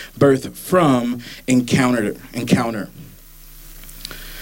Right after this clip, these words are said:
If you can, look to your neighbor and say, "Identity."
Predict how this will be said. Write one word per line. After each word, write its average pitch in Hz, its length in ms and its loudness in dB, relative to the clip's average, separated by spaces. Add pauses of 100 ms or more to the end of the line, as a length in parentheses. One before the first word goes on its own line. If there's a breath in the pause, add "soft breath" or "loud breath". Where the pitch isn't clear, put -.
(920 loud breath)
If 127 100 0
you 131 60 6
can, 165 240 4
look 160 140 6
to 160 60 -2
your 143 100 4
neighbor 131 200 4
and 131 100 0
say, 127 160 0
"Identity." 120 760 2